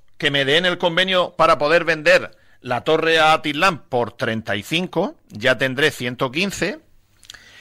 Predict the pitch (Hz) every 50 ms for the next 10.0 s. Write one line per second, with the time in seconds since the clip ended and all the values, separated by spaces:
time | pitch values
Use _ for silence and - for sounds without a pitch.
0 | - - - _ _ _ - 214 240 254 254 - _ _ _ _ _ _ _ _
1 | _ _ _ _ _ _ _ _ _ _ 156 156 156 165 170 160 156 - - 202
2 | 220 233 226 220 - 220 214 233 254 302 349 _ _ - - 123 113 107 156 175
3 | 165 - 190 180 202 208 208 - 214 240 233 - - 151 127 120 110 - 170 165
4 | 170 - 196 190 185 165 139 123 - - - 147 175 180 - - 135 120 113 -
5 | 151 156 151 - 151 143 - 123 - 123 131 143 143 135 131 143 - - - 165
6 | - 143 123 117 104 110 107 95 98 110 117 104 95 85 80 - - - 80 80
7 | 110 156 - _ _ _ - 127 104 98 117 113 117 127 123 - 156 117 113 101
8 | 95 - 101 107 101 - 101 92 - - 101 92 - 107 - 233 - - 117 104
9 | 104 - - 101 95 110 107 - - 113 104 92 92 104 151 190 120 85 -